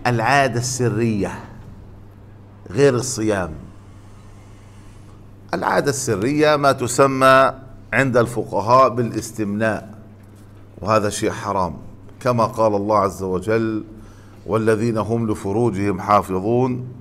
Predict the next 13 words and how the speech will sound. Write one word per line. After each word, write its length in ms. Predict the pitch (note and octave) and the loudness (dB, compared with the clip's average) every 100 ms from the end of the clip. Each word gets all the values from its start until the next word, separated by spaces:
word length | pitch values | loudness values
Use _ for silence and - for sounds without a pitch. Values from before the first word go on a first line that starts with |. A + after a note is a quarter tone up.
| - - - - - | -20 -20 -20 -12 -6
إلا 260 | A2+ A2 G2 | 0 4 4
على 340 | G#2 G#2 F2+ | 4 2 2
أزواجهم 720 | F#2+ F2+ A#2 A#2 G2 G#2 A2 | -2 0 4 4 2 -4 -4
أو 200 | - G#2 | -4 -4
ما 200 | G2+ G2 | -2 -2
ملكت 640 | G2 A2 A2 - A#2+ B2 - - - A#2 | -2 -2 -2 -2 -2 -4 -12 -20 -6 -4
أيمانهم". 600 | A#2 F#2 D#2+ D2 D2 C2+ - - - - - - - - - - | -2 -4 -6 -10 -14 -16 -18 -20 -20 -20 -20 -20 -20 -20 -20 -8
أكثر 640 | - G3 G#3 - - C#3+ A2 | 2 2 2 -4 2 4 2
شيء 580 | - D#3+ E3 A#2 - - - - - - A2 | -2 4 4 4 -4 -14 -20 -20 -20 -14 -2
يمنع 500 | D3 F3+ D3 A#2+ B2 | 2 2 0 -2 -2
الاستمناء 1000 | B2 B2 B2 C#3 C3+ D3 D3+ D3+ C#3+ - | -2 -4 -6 -6 -2 0 0 0 -4 -4
الزواج. 720 | B2 - A#2 G2 - - - - - - - - - - - - - - - - - - - - - - - - | -4 0 0 0 -4 -14 -18 -20 -20 -20 -20 -20 -20 -20 -20 -20 -20 -20 -20 -20 -20 -20 -20 -20 -20 -20 -20 -20
الزواج. 580 | - - E3+ C3 - | -6 0 2 0 -4